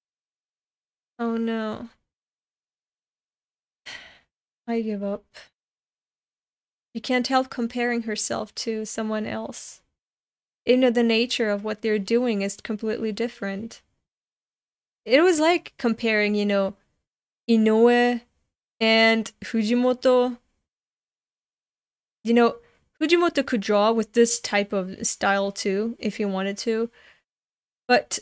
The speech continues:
this is Inoue just drawing scenes, basically, and joining them together with speech bubbles, like, forcing his art into the medium of manga.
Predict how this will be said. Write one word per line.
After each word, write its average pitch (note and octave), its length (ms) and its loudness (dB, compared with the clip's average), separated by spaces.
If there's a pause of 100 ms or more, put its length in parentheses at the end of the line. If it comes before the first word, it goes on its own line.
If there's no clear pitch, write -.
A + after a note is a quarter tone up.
(140)
this C#4 300 2
is C4+ 120 4
Inoue A3 440 4
just B3 220 -2
drawing A3 320 2
scenes, A3 800 -2
basically, B3+ 840 -2 (380)
and G#3+ 180 2
joining A3+ 340 2
them A#3+ 180 2
together G#3 400 -2
with G#3+ 140 -2
speech - 400 -8
bubbles, A#3 320 0
like, G#3 140 -4
forcing A#3 680 0 (460)
his G3+ 220 2
art A3 480 0
into A3 400 0
the G#3 80 0
medium G#3+ 400 2
of F#3 120 -2
manga. G#3+ 580 -2